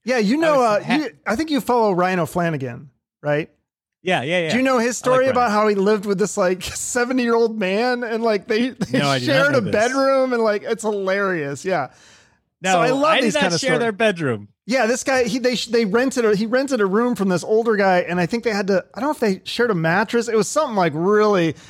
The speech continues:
Speaker 1: sounds really uncomfortable, but he did it for, like, a year or six months. It was insane. So you're,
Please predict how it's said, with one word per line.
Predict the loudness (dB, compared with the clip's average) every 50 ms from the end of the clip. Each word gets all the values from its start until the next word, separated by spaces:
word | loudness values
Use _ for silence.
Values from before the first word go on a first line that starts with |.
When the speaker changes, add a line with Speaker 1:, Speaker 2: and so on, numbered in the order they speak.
| -20 -20 -14 -8
Speaker 1:
sounds | -2 0 2 2 2 2
really | 2 2 2 2 4 4 2
uncomfortable, | 2 0 0 0 -2 -2 -2 -2 -2 -2 -2 -2 -2 -2
but | -2 -2
he | -2 0 0
did | 0 0 0
it | 0 0
for, | 2 2
like, | 2 2 2 2
a | 0
year | 0 0 0 0 2 2 2 2 0
or | 0
six | -4 -4 -6 -6 -6 -4
months. | -4 -4 -4 -4 -6 -6
It | -6
was | -6 -4 -4
insane. | -4 -6 -4 -4 -4 -4 -4 -6 -2
So | 0 0
you're, | 2 2 2 0